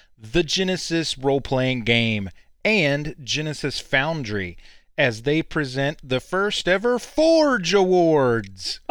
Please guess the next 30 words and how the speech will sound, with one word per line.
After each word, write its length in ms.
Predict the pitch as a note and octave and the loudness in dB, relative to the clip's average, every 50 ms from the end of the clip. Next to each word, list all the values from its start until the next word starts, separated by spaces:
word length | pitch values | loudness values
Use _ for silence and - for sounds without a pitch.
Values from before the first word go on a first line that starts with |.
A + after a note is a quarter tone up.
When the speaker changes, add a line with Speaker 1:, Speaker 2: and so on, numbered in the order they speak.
| - - - | -4 0 0
Speaker 2:
Oh. 260 | C4+ - - F3 - - _ _ _ _ - | 0 0 0 -6 -8 -8 _ _ _ _ -4
Speaker 1:
The 80 | - A#2+ | -2 0
boys 300 | C3 E3+ F#3 F#3+ E3+ D3+ | 2 4 4 4 4 4
also 320 | F3 F#3 F3 - G3 F3 | 4 2 2 2 0 -2
take 320 | D#3 - F#3 F3+ F3+ - F3 | 0 2 2 2 2 2 2
a 40 | |
look 300 | D#3+ D#3 D#3 F3+ F3 - | 0 2 2 0 2 2
at 140 | C#3+ C3+ - - | 0 -2 0 0
intellect-based 960 | F3+ F#3 F#3+ F#3+ F#3 F#3 F#3 F#3 - - C3 A#2 E3 F3 F3+ F3 - - - - - | 0 2 2 4 4 4 2 2 0 -6 -4 0 0 2 0 0 -4 -8 -12 -8 -4
archetypes 760 | C#3 D3+ - - - - - E3 E3+ F3 - - - - - - - _ _ _ _ - | -4 -4 -2 -4 -6 -2 0 0 0 0 -2 -4 -8 -8 -8 -10 -16 _ _ _ _ -2
and 160 | A#2+ A2+ A2 | -2 -2 -2
much 340 | A2 A#2 C#3+ D#3 - - - | -2 -2 -2 -2 -2 -2 -2
more. 540 | E3 D3 C#3+ C3+ A#2 G#2+ F#2 E2+ D#2 - - _ _ _ _ _ _ _ _ _ _ _ - | 2 4 4 4 2 0 -2 -4 -6 -10 -14 _ _ _ _ _ _ _ _ _ _ _ -4
You 100 | C3 B2+ | -2 0
can 120 | A#2 - A2+ | 0 0 0
find 340 | G#2 C#3 C3+ C3+ C3 C3 D3 | 2 2 2 2 2 2 0
this 240 | D3 C3 - - - - - - - | -2 -2 -4 -10 -12 -16 -20 -10 -2
and 160 | - D#3 D#3 | -2 0 2
many 220 | F3 G#3+ G#3+ G#3 G#3+ | 2 2 4 4 4
other 180 | G#3 G3 G3+ | 4 4 4
great 260 | F3+ G3+ G3+ G3 - - | 2 2 2 2 0 2
podcasts 680 | D3+ E3 D#3+ D#3 - - D3 C#3+ C#3 C#3 C3+ - - - - - _ _ - - | 2 4 4 2 2 2 2 4 4 2 0 -2 -10 -16 -20 -20 _ _ -2 0
at 120 | D#3 C#3 | 0 2
D 140 | B2+ D#3+ D3+ | 2 0 0
twenty 320 | - F#3+ F#3+ F#3 F#3+ F#3+ | 2 2 2 4 4 4
radio 480 | F#3+ G3 F#3+ E3 D#3 C#3 B2+ B2+ B2 A#2 - - - - - - - - - _ - | 4 4 4 6 6 6 6 6 4 2 0 -4 -6 -6 -8 -10 -10 -14 -8 _ 4
dot 380 | F3+ D3 C3 C3+ B2+ A#2+ B2+ - | 4 6 8 6 6 6 4 4
com. 460 | - D3 B2+ A#2 G2+ F2 D#2+ D#2 - - _ _ - E3+ - - - - - | 4 4 4 2 0 -4 -6 -12 -16 -20 _ _ -10 -10 -10 -10 -10 -4 -2
Speaker 2:
<laughs> 180 | F3+ D#3+ D3+ - _ _ - | 0 0 0 -2 _ _ -2
Awesome. 580 | D3 C#3+ C#3+ C3+ C3+ - - C#3 B2+ A#2+ A#2+ | 2 4 4 4 2 0 -4 -8 -8 -10 -12